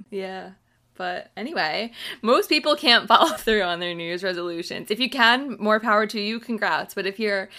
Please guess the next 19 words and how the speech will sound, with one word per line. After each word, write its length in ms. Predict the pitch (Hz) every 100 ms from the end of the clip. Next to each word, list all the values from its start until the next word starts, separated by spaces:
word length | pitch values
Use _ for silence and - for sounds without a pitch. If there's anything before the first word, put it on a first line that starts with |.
| - -
you 100 | 226
know, 180 | 240 247
like 260 | 226 214 220
me, 340 | 202 208 214
who 180 | 254 214
is 100 | 208
always 320 | 180 185 196
like, 240 | 196 175 -
Okay, 240 | 202 208 180
this 280 | 185 196 208
year 180 | 208
is 100 | 208
gonna 200 | 202 196
be 140 | 180 190
the 120 | 185
year 440 | 175 185 165 170
that 420 | 170 165 160 135 - - - -
I, 420 | 185 180 175 165 165
like, 440 | 160 165 _ -